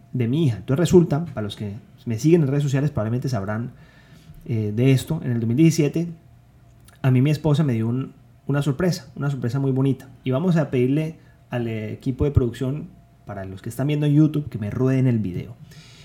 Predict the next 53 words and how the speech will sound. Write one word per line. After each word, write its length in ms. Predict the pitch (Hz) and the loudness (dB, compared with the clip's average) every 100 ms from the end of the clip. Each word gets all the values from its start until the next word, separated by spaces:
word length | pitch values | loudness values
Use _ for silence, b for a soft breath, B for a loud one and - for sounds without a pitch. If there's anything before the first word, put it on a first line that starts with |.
| B B | B B
Y 80 | 170 | 2
para 160 | 180 | 4
los 120 | 170 | 4
que 100 | 185 | 4
no 140 | 160 170 | 4 4
están 480 | 165 185 180 175 - - | 2 -2 -2 -4 -12 -12
en 160 | 160 147 | -4 -2
el 160 | 131 120 | 0 -2
equipo, 640 | 120 131 - 147 147 151 | -2 -6 -4 -4 -4 -6
en 200 | 135 123 | -6 -4
el, 120 | 113 | -4
viendo 260 | 110 127 139 | -2 0 2
en 80 | 147 | 4
YouTube, 200 | 143 131 | 4 2
pero 140 | 123 | -2
sino 140 | 120 110 | -2 -2
que 60 | |
están 160 | 127 147 | 0 0
escuchando, 320 | 143 131 135 | -2 -2 -2
se 80 | 139 | -2
los 120 | 107 | -4
voy 220 | 104 110 | -4 -4
a 60 | 107 | -4
ir 100 | 113 | -4
contando. 420 | 113 104 - - - | -6 -8 -12 -14 -10
Entonces, 400 | - 180 180 - 170 | -2 0 -2 -4 -2
esto 220 | 165 190 | 2 2
es 100 | 180 | 2
un, 240 | 180 180 - | 0 -2 -4
una 180 | 160 170 | 0 0
sorpresa 300 | 165 147 147 | 0 -2 0
que 60 | 160 | 0
me 100 | 131 | -2
preparó 240 | 117 110 | -2 -4
mi 100 | 127 | -4
esposa 280 | 127 143 143 | -2 -2 0
en 60 | |
dos 60 | 123 | -2
mil 100 | 110 | -4
diecisiete, 360 | 151 160 170 170 | -2 -2 -2 -4
en 80 | |
el 100 | 117 113 | -6 -6
cual 260 | 127 143 B B B - | -6 -6 B B B -4
me 180 | 131 135 | 0 4
dio 140 | 160 | 4
la 80 | 175 | 2
noticia 520 | 170 180 180 196 196 - - | 0 0 0 -2 -6 -12 -8
de 160 | 139 | -6
que 120 | 123 117 | -4 -4
iba 100 | 113 | -4
a 40 | |
ser 140 | 117 | -6
papá. 360 | 104 98 - | -8 -10 -12